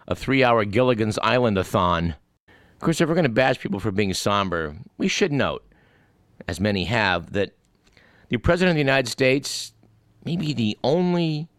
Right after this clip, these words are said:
major politician in the country that appears to have no, no sense of humor. In your personal lives, do you know anybody that has no sense of humor, dear listener?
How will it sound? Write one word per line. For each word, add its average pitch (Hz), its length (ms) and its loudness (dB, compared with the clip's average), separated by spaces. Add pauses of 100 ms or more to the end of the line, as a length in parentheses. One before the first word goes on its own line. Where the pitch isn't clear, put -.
(340)
major 131 400 -2
politician 127 580 -2
in 98 60 0
the 95 80 -2
country 98 400 -2
that 87 140 -2
appears 104 340 -2
to 104 100 -2
have 87 360 -2 (720)
no, 107 500 0 (640)
no 113 540 2 (440)
sense 101 280 -2
of 85 80 -2
humor. 80 340 -2 (500)
In 175 100 4
your 185 100 2
personal 170 400 2
lives, 80 380 2
do 92 60 0
you 123 60 4
know 170 180 4
anybody 165 360 2
that 123 180 0 (100)
has 107 220 0
no 117 500 4 (360)
sense 120 260 0
of 107 100 2
humor, 120 440 0
dear 113 160 2
listener? 120 420 -2